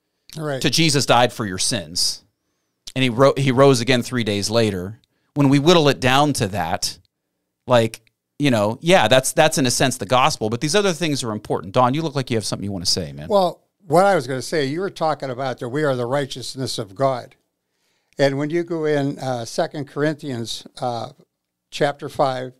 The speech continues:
Speaker 1: verse twenty-one, it says, "For he made him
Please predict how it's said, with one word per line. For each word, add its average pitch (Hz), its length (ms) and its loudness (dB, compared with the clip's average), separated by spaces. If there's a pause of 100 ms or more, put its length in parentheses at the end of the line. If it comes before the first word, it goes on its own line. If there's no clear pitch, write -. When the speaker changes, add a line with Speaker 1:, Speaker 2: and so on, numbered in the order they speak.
Speaker 1:
verse 139 300 -4
twenty-one, 127 1200 -4 (480)
it 135 120 -2
says, 151 280 0
"For 143 220 -2
he 196 320 -4
made 180 360 2
him 135 420 0